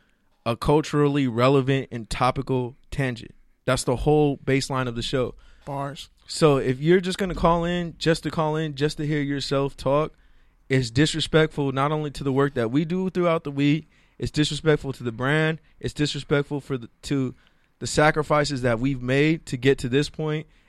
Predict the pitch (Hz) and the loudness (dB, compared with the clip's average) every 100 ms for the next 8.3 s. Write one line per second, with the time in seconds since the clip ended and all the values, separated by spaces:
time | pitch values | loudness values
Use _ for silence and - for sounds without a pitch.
0 | _ 127 120 143 143 143 - 143 - 139 | _ -2 0 0 0 0 0 0 0 -6
1 | 131 - 151 135 123 110 - 131 - 123 | -6 -4 -4 -2 -2 -2 -2 -2 -2 -2
2 | 127 151 151 - 151 151 147 143 - 139 | 0 2 0 -2 -4 0 0 0 -2 -2
3 | 139 135 143 156 - 113 120 131 123 135 | -2 0 -2 -2 -6 -6 -6 -8 -4 0
4 | 147 147 143 - 147 135 139 156 156 - | 0 0 -4 -4 -6 -2 2 2 0 -6
5 | - - - 165 - 190 170 196 - 214 | -18 -20 -10 -6 0 0 2 0 0 -4
6 | 208 208 165 160 123 - 190 254 - - | -2 -2 -2 -6 -6 0 0 0 -8 -14
7 | 135 123 107 87 113 - _ _ _ _ | -10 -6 -6 -6 -12 -20 _ _ _ _
8 | - 294 311 | -10 -8 -8